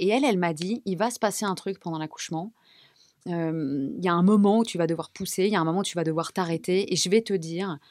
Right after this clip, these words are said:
stop et je vais te dire, euh, et tu vas devoir m'écouter, mais t'auras envie de pousser et je vais te dire stop. Et comme t'entendras pas parce que tu seras dans ta douleur, je te dirai plus fort, stop, encore. »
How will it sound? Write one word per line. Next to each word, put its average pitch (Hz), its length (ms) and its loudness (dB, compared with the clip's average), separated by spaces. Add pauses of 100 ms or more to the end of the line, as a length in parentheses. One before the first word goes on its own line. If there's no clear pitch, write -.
(120)
stop 185 460 2 (140)
et 165 200 -4
je 151 80 -8
vais 170 100 -2
te 175 140 -6
dire, 165 320 -6
euh, 147 320 -6 (100)
et 185 80 0
tu - 140 -6
vas 185 100 4
devoir 196 300 4
m'écouter, 185 340 -2
mais 175 80 0
t'auras 180 300 4
envie 208 240 0
de - 40 -20
pousser 185 260 -2
et 196 40 4
je 165 80 -2
vais 165 60 -4
te 151 60 -6
dire 160 180 -4
stop. 151 280 -8 (440)
Et - 60 -12
comme 196 180 0
t'entendras 165 480 0
pas 180 160 2
parce 202 140 0
que 180 60 -8
tu 160 140 -8
seras 156 140 -10
dans 160 100 -6
ta 156 120 -12
douleur, 156 280 -8
je - 60 -10
te 170 100 -8
dirai 160 220 -4
plus 196 160 -8
fort, - 320 -8
stop, 165 340 -8
encore. » 185 280 -6